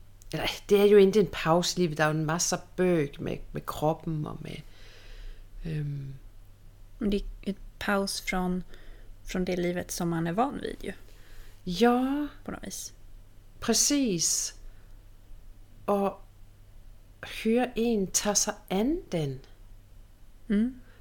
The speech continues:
Speaker 1: har fått mig att f-, reflektera och tänka på pauser i processer. Alltså pauser i det hela taget. Vad,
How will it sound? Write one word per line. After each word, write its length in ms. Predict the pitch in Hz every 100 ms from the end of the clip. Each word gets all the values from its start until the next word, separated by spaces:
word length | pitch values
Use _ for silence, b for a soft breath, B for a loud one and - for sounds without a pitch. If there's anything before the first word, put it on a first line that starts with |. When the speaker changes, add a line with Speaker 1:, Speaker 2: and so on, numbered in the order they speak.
| B
Speaker 1:
har 140 | 214
fått 460 | 208 - 233 247 247
mig 280 | 208 185 -
att 160 | 180 -
f-, 200 | - - - - -
reflektera 920 | 180 - 185 - - 254 233 190 160
och 180 | 170 -
tänka 760 | - 185 180 208 247 196 160 151 -
på 420 | - 190 175 156 b b b b b b b - - - - - -
pauser 520 | 170 160 170 - 190 -
i 140 | 170
processer. 760 | - 214 - - 285 - 185 160
Alltså 200 | 180 196
pauser 540 | - 190 202 233 -
i 80 | 196
det 100 | 185
hela 240 | 180 208 -
taget. 640 | - - 285 - - 185 -
Vad, 160 | 220